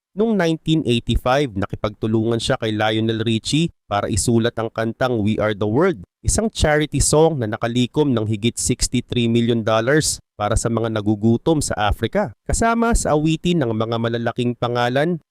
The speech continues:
tulad nina Stevie Wonder, Paul Simon at Tina Turner. Isang makasaysayang sandali ng pagkakaisa sa musika.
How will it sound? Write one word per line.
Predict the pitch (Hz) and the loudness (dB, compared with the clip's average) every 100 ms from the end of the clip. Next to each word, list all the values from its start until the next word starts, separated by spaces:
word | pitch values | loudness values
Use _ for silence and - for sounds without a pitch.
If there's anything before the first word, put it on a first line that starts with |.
| - | -2
tulad | 220 226 185 | 2 2 2
nina | 196 208 | 2 4
Stevie | 180 - 123 117 127 | 2 0 -2 0 2
Wonder, | 131 131 135 135 170 175 _ _ | 4 4 2 2 2 0 _ _
Paul | 185 226 | 0 2
Simon | - 117 120 117 131 160 - - | 0 0 2 4 2 2 -4 -6
at | 180 | -6
Tina | - 190 190 | 0 0 0
Turner. | - 110 113 196 147 - _ | 2 2 4 2 -2 -8 _
Isang | 151 233 247 | 0 2 2
makasaysayang | 233 - - 185 - 151 151 160 160 | 0 0 0 0 2 2 2 2 0
sandali | - 104 101 107 143 156 | 0 0 0 2 2 0
ng | 98 101 | -6 -6
pagkakaisa | - 107 117 117 113 107 131 120 | -6 -6 -4 0 0 0 0 0
sa | - | 0
musika. | 110 110 - 113 220 143 | 2 2 2 0 -2 -4